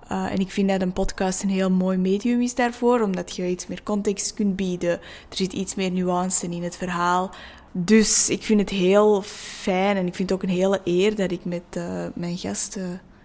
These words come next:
de ruimte mag delen. Helaas niet met iedereen fysiek, maar dat is toch wel zoveel mogelijk het doel. Ehm, maar wat wel heel mooi is om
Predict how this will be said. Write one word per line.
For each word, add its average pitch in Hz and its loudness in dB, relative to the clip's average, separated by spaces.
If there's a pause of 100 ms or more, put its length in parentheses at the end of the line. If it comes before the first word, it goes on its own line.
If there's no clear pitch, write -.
de 185 4
ruimte 196 6
mag 220 4
delen. 202 0 (720)
Helaas 196 2
niet 208 6
met 214 10
iedereen 208 6
fysiek, 202 0
maar 202 -2
dat 185 0
is 185 -2
toch 196 -4
wel 185 -4
zoveel 185 -2
mogelijk 185 -4
het 170 -6
doel. 254 0 (720)
Ehm, 180 2 (960)
maar 208 8
wat 208 12
wel 226 10
heel 226 8
mooi 208 6
is 214 4
om 190 2